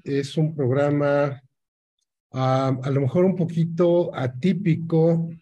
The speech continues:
porque normalmente presentamos algunos temas de aplicación de la innovación, pero si no me equivoco es el primer programa en el que vamos a hablar de generación de innovación y emprendimiento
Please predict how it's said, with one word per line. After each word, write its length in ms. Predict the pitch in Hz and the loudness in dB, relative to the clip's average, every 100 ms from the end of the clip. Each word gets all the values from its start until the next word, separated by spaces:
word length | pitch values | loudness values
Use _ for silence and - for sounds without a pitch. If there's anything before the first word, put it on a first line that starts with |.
| _ | _
porque 760 | 147 143 151 127 127 147 151 160 | -2 0 0 -4 -2 0 2 0
normalmente 540 | 123 123 127 139 151 135 | 0 0 0 0 -2 -4
presentamos 680 | 110 120 104 131 135 127 | -4 -4 -2 -2 -2 -2
algunos 440 | 120 110 131 123 - | -2 0 0 -2 -2
temas 520 | 127 123 123 123 123 _ _ _ _ | 0 2 0 -2 -10 _ _ _ _
de 460 | - 127 127 139 135 | -2 2 2 2 0
aplicación 680 | 123 127 120 120 117 156 151 | -2 -2 -2 -2 -2 0 2
de 100 | 160 | 2
la 80 | 143 | 2
innovación, 840 | 139 143 131 - 156 165 165 160 _ _ - | 0 0 -2 0 0 0 -4 -10 _ _ 0
pero 560 | 165 180 196 202 196 | 2 4 2 0 -4
si 200 | - - | -12 0
no 100 | 156 | 2
me 80 | 175 | 2
equivoco 360 | 170 160 156 170 | 2 0 2 0
es 120 | 165 | 0
el 160 | 143 120 120 - | -2 -2 -6 -4
primer 480 | 127 127 156 170 165 | 2 4 4 0 0
programa 640 | 185 175 170 123 117 120 - - _ _ - | 0 2 2 2 2 0 -6 -14 _ _ -2
en 180 | 127 127 | 2 4
el 180 | 127 | 4
que 140 | 127 131 | 2 2
vamos 340 | 139 151 160 | 2 2 0
a 60 | 147 | 0
hablar 560 | 120 131 135 139 151 - | 0 2 2 0 -4 -8
de 420 | 120 131 139 147 - _ _ _ _ _ | -2 0 2 0 -6 _ _ _ _ _
generación 1200 | - 143 127 131 131 127 120 - 165 156 156 165 | -6 0 2 4 2 0 -2 -2 0 2 4 2
de 140 | 147 | 2
innovación 600 | 135 120 113 117 - 131 | 2 2 2 0 0 0
y 60 | 139 | 0
emprendimiento 960 | 127 117 110 110 120 120 120 143 160 | 0 0 2 4 4 4 2 0 -4